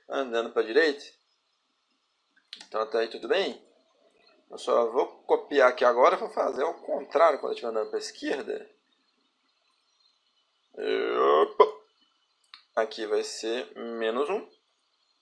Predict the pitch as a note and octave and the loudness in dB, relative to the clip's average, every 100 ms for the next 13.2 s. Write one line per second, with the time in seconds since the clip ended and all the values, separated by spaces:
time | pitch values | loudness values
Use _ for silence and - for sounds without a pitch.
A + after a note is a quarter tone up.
0 | - A#2 A2 G#2+ - - A2+ A2 A2 B2+ | -6 2 4 2 -2 -8 -8 -6 -6 -8
1 | - C3+ E3+ G#3+ G#3+ _ _ _ _ _ | -4 -4 -2 -4 -6 _ _ _ _ _
2 | - A#2 A2+ - A#2 A2 A#2+ B2 B2+ C3+ | -8 -2 -2 -2 -6 -8 -6 -4 6 8
3 | G3 A#3+ - - - A2+ A#2 A2+ A2 G#2 | 8 0 -14 -18 -8 -6 2 6 6 4
4 | G2 - _ _ _ _ _ - - _ | 0 -10 _ _ _ _ _ -14 -14 _
5 | _ _ - G#2+ A2 A2 G#2+ G#2 G2+ A2 | _ _ -2 4 6 6 4 4 4 0
6 | A#2+ - D3+ - - - - - _ _ | -2 -2 -6 -2 -2 -2 -6 -12 _ _
7 | _ - A2 A2 - C#3 D#3+ B2 A#2 G#2+ | _ -2 -2 0 -4 -6 -4 -6 -6 -6
8 | G2+ - G#2 G2 G2+ G2 - C3+ D3+ F3 | -6 -6 -10 -6 -2 -2 0 -4 -4 -8
9 | - - - - _ - G2+ G#2 G#2+ G#2+ | -16 -20 -20 -20 _ -6 -2 0 2 0
10 | G#2+ G2+ - A#2 G#2 G2+ G#2 B2 B2 C3+ | 0 0 0 -4 -6 -6 -2 -2 6 6
11 | D#3+ C#3+ B2 A#2+ A#2+ A2 A2 - A2 - | 6 4 -4 -6 -4 -2 -2 -2 -4 -4
12 | _ _ _ - G#2 G#2+ G#2+ B2 - - | _ _ _ 2 8 8 6 -4 -6 -4
13 | F3 G#3 | -4 -6